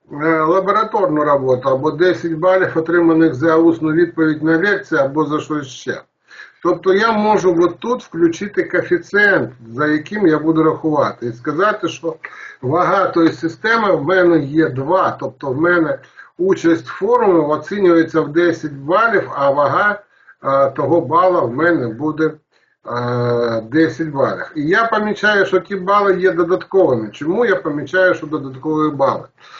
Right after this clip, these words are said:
Тому що система буде бачити, що в дійсності ті бали мусять бути, а можуть бути не во всіх, а тільки у тих, кому я проставив. В тому випадку формули, які будуть враховувати, що,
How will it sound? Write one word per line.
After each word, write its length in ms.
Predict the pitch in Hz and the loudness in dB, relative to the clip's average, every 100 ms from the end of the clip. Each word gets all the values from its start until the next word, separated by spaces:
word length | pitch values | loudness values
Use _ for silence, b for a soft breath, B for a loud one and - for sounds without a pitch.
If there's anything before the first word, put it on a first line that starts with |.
| B B - | B B -6
Тому 320 | 120 160 226 | 0 2 2
що 160 | 220 196 | 0 -2
система 520 | 180 165 214 226 208 | -2 -4 -2 0 2
буде 260 | 190 170 | 0 2
бачити, 560 | 165 180 208 202 196 175 | 2 2 0 0 -2 -2
що 180 | - 170 | -2 -4
в 80 | 139 | -2
дійсності 640 | 165 190 - 185 - 165 | -6 -6 -2 -2 -2 -12
ті 180 | - 151 | -4 -4
бали 440 | 135 165 190 196 | 0 2 2 2
мусять 460 | 156 175 175 - 156 | 2 2 0 -4 -12
бути, 480 | 131 165 170 175 165 B B B | -2 -2 2 0 -2 B B B
а 120 | - 135 | -6 -2
можуть 480 | 160 202 160 151 | 2 2 2 0
бути 320 | 127 160 190 175 | 0 0 2 4
не 160 | 160 | 4
во 160 | 147 156 | 2 0
всіх, 420 | - - 240 - | -2 -8 -6 -2
а 60 | 175 | -4
тільки 420 | 196 185 - 160 | -2 -4 2 2
у 80 | 156 | 2
тих, 340 | 170 202 - | 0 -6 -4
кому 300 | 160 147 175 | -4 0 4
я 120 | 165 | 4
проставив. 720 | 143 156 156 - 160 139 98 - | 2 0 0 0 -2 -2 -4 -12
В 60 | - | -4
тому 240 | 175 175 | 0 4
випадку 680 | 165 165 196 208 - 185 - b b _ | 4 2 0 0 0 -2 -2 b b _
формули, 640 | - 196 208 170 156 147 | -6 0 2 4 2 2
які 240 | 151 151 170 | -2 -2 0
будуть 340 | 165 160 160 | 2 0 0
враховувати, 880 | 160 143 180 180 185 170 151 143 143 | 0 2 0 0 2 4 2 0 -4
що, 300 | - 156 143 | -4 -4 -4